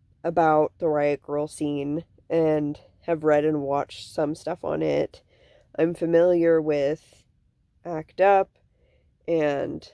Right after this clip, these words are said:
some other, you know, organizations that would have been around that.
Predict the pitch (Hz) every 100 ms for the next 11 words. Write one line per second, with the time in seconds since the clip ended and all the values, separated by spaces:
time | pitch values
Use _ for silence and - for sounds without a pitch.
0 | _ _ - 175 160 - 156 156 151 147
1 | 160 _ _ _ - 160 143 120 160 156
2 | 147 151 92 - - 156 165 - - 160
3 | 156 151 151 151 156 151 147 156